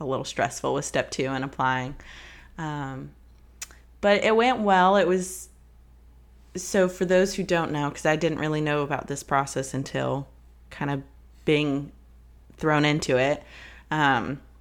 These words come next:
the first, like, quarter of M four year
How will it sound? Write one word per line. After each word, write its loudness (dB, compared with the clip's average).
the 4
first, 2
like, 0
quarter 4
of -6
M 2
four 2
year 0